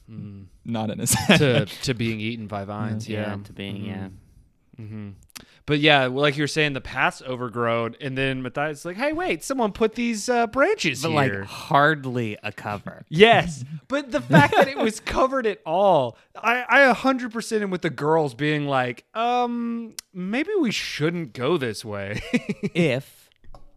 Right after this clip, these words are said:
Speaker 3: you go through the effort of posting children up to warn you that people are there,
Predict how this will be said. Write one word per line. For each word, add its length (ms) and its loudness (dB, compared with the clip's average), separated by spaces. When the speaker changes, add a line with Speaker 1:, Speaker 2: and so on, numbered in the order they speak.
Speaker 3:
you 520 -4
go 200 -2
through 520 -4
the 300 -8
effort 560 -10
of 160 -16
posting 500 -8
children 460 -8
up 220 -14
to 120 -16
warn 400 -8
you 220 -14
that 120 -20
people 300 -14
are 120 -12
there, 280 -12